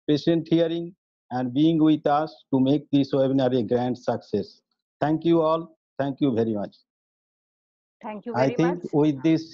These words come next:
Speaker 1: uh,
Speaker 2: Uh, okay,
Speaker 1: we
Speaker 2: let
Speaker 1: can,
Speaker 2: us have
Speaker 1: we
Speaker 2: a
Speaker 1: can
Speaker 2: group
Speaker 1: conclude
Speaker 2: photo.
Speaker 1: our
Speaker 2: Please, now, let us have a group photo once. Huh? Uh,
Speaker 1: Okay.
Speaker 2: please put on your video, everybody.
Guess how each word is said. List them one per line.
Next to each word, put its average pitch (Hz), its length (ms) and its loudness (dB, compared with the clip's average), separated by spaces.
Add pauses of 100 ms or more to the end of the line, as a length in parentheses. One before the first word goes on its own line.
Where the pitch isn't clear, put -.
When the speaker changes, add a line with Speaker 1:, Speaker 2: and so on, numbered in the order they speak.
(580)
Speaker 1:
uh, 120 400 2
Speaker 2:
Uh, - 320 -6
okay, 240 240 -8
Speaker 1:
we 196 80 2
Speaker 2:
let 269 80 2
Speaker 1:
can, 285 200 0
Speaker 2:
us 294 100 -6
have 240 80 2
Speaker 1:
we - 60 2
Speaker 2:
a 294 40 2
Speaker 1:
can 160 140 2
Speaker 2:
group 294 100 -2
Speaker 1:
conclude 170 440 0
Speaker 2:
photo. 285 180 2
Speaker 1:
our 156 80 2
Speaker 2:
Please, - 180 -12
now, 233 200 -6 (360)
let 208 140 -16
us 277 120 -12
have 196 120 -4
a 208 120 -12
group 202 220 -10
photo 214 200 -12 (160)
once. 285 380 -14
Huh? 381 140 -8 (340)
Uh, 240 100 -6
Speaker 1:
Okay. 226 240 -10
Speaker 2:
please 302 260 -4
put 285 120 -4
on 269 180 -2
your 269 100 -6 (100)
video, 196 220 -12 (120)
everybody. 170 380 -12